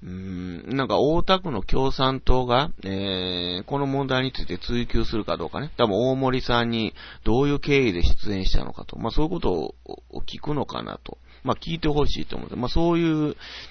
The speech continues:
えー、検討しているという、なんか情報もちょっといただきましたと。うーん。これは大問題ですよ。<laughs> って僕思いましたよ。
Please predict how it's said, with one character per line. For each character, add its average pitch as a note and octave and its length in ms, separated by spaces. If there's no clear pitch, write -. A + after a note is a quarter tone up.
え G#2+ 640
ー、 - 40
検 C#3 240
討 A#2+ 120
し - 40
て - 80
い G#2+ 40
る G2+ 100
と - 220
い C3 140
う、 C#3 440
な A2 100
ん - 40
か F#2+ 100
情 A2 280
報 G#2+ 100
も E2 140
ち - 120
ょ - 20
っ - 20
と - 80
い D2+ 100
た D2 140
だ C2 100
き - 160
ま - 140
し - 120
た - 100
と。 - 160
う - 40
ー - 40
ん。 E2 600
こ D#3+ 180
れ E3 240
は D3+ 240
大 C#3 340
問 C#3+ 320
題 F#2+ 240
で - 120
す - 240
よ。 - 180
<laughs> - 1400
っ - 40
て G#2 100
僕 G2 300
思 C3 320
い D3+ 80
ま C3+ 160
し - 120
た E2 120
よ。 G1+ 240